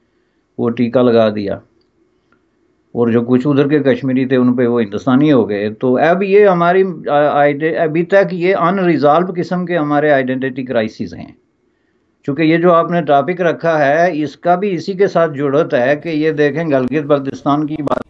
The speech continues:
कर रहे हैं, पर उस, चूँकि वो आप सवाल करेंगे मैं उस हवाले से बात करूँगा, लेकिन ये देखें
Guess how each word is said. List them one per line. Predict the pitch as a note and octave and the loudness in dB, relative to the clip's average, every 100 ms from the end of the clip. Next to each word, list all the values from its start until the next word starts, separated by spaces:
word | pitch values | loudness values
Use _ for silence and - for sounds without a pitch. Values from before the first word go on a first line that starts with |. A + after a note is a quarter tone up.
| _ - | _ -8
कर | C#3 | -4
रहे | C#3 - - | -4 -8 -14
हैं, | - - _ _ _ _ _ _ _ _ - | -20 -20 _ _ _ _ _ _ _ _ -6
पर | D#3 - | -6 -4
उस, | F3 - D#3+ - - - _ - - - - | -8 -12 -20 -18 -20 -20 _ -16 -14 -14 -16
चूँकि | D3+ D#3 | -10 -8
वो | D3+ D3+ | -2 0
आप | C#3+ | 0
सवाल | - B2+ C#3 | -2 -2 -2
करेंगे | - - - - - | -2 -10 -10 -12 -12
मैं | - | -10
उस | - | -10
हवाले | - - E3+ | -10 -10 -10
से | - - | -8 -8
बात | - - | -8 -8
करूँगा, | - - - - | -10 -12 -12 -6
लेकिन | F3 - F#3+ - | -6 -6 -10 -8
ये | - - | -10 -6
देखें | F3+ E3 G3+ G#3+ - F3+ | -6 -6 -4 -6 -8 -20